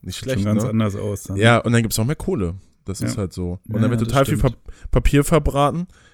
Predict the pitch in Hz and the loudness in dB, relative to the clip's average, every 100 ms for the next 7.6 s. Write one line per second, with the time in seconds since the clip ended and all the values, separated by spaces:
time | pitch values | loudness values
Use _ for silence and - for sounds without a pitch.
0 | - 123 143 156 147 139 135 127 127 123 | -6 2 4 4 4 6 6 6 6 6
1 | - 113 131 110 123 117 120 120 113 87 | 2 0 2 4 4 2 4 4 2 0
2 | 104 104 101 101 - - _ _ _ _ | 2 2 2 0 -4 -12 _ _ _ _
3 | _ _ _ _ _ - - - 104 95 | _ _ _ _ _ -20 -20 -10 -8 -8
4 | - _ - 107 101 92 123 120 113 110 | -12 _ -2 0 2 0 -2 0 2 4
5 | 156 - 165 156 139 151 160 156 - 151 | 4 2 2 4 4 2 2 0 -2 -6
6 | - 147 151 151 - _ _ _ _ _ | 0 2 4 2 -2 _ _ _ _ _
7 | - - 107 104 104 | -12 0 2 4 2